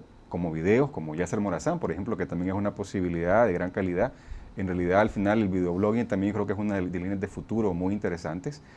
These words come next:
Pero bueno, tener algo que decir, ¿no? Yo tengo una necesidad expresa de comunicar.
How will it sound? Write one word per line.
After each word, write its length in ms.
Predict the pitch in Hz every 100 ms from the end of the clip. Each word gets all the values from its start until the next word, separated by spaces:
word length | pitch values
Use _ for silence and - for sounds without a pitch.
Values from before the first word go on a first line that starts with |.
| -
Pero 220 | - 101
bueno, 220 | 98 120 - -
tener 260 | 104 107 -
algo 320 | 127 92 76
que 80 | 85
decir, 360 | 78 - 90
¿no? 120 | 82 80
Yo 120 | 90
tengo 200 | 104 101
una 160 | 104
necesidad 320 | 101 95 95 90
expresa 420 | - 110 117 92
de 80 | 82
comunicar. 540 | 90 82 78 87 80